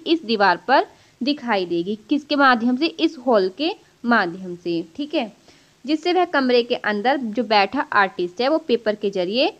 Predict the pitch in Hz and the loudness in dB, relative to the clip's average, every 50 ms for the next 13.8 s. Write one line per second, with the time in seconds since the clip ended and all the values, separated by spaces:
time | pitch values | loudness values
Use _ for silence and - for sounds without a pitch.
0 | _ - - 226 - _ - 320 440 508 - - 269 247 226 208 208 - - - | _ -8 -6 -6 -6 _ 0 0 0 0 0 2 4 6 6 4 2 -2 -6 -6
1 | 196 180 175 170 170 160 - 170 175 165 165 170 180 - - 285 294 294 302 311 | -4 -4 -2 -4 -4 -6 -6 -8 -8 -8 -8 -10 -12 -12 -8 -8 -6 -4 -2 -4
2 | 233 - 240 254 247 214 214 208 214 - 247 - 262 254 247 220 208 202 202 - | -2 -2 -4 -6 -4 -4 -4 -4 -4 -8 -4 -2 -2 -2 0 0 0 0 -2 -2
3 | 220 202 202 196 202 254 269 240 240 233 233 _ 294 330 415 403 - - 214 240 | -2 -2 -2 -2 -2 -2 -2 0 -2 -4 2 _ 4 4 4 4 -2 -4 -4 -4
4 | 240 - 220 202 185 170 175 175 165 - 165 160 165 165 160 160 - _ _ _ | -4 -2 -4 -4 -2 -2 -4 -6 -8 -8 -10 -8 -6 -8 -8 -10 -14 _ _ _
5 | _ _ _ _ 330 359 370 381 - - 294 277 294 269 262 277 320 311 - 277 | _ _ _ _ 0 0 0 0 0 2 2 2 2 2 0 -2 -4 -2 0 0
6 | 247 233 233 240 262 269 262 262 - - 240 233 220 214 214 202 196 190 190 208 | 0 0 2 4 4 4 4 2 -2 -4 -2 0 2 2 2 0 -2 -4 -2 -2
7 | 202 196 202 262 330 392 359 320 - 208 - - 240 269 302 247 214 233 226 208 | -2 0 2 2 2 2 0 -2 -2 -4 -2 0 0 2 2 2 4 4 4 4
8 | 196 - 190 180 - 185 170 165 - - 170 175 180 180 175 175 - _ _ _ | 2 -2 -8 -6 -4 -6 -6 -6 -8 -10 -10 -8 -8 -10 -12 -14 -18 _ _ _
9 | _ _ _ - 285 294 269 247 262 269 262 254 277 - - - 262 285 311 330 | _ _ _ 4 4 4 4 2 -2 -2 -2 -2 -4 -6 -2 2 6 6 6 6
10 | 320 285 262 240 240 311 320 339 330 269 294 269 285 320 311 277 254 - - 240 | 4 0 -2 0 4 4 6 6 6 6 8 6 8 8 6 4 2 0 0 0
11 | 247 262 294 311 277 220 208 - _ _ _ _ _ 214 247 262 285 277 277 294 | 2 2 4 2 2 2 0 -4 _ _ _ _ _ -4 -2 0 0 0 2 2
12 | 320 294 240 240 254 269 302 339 320 285 254 226 202 196 208 202 208 214 247 277 | 0 0 0 2 4 4 6 6 4 4 4 2 2 4 4 4 6 6 4 4
13 | 285 240 254 254 262 254 247 254 262 277 277 262 254 269 294 311 | 2 0 -2 -4 -2 -2 -2 -2 0 -2 -2 0 0 -2 -2 -2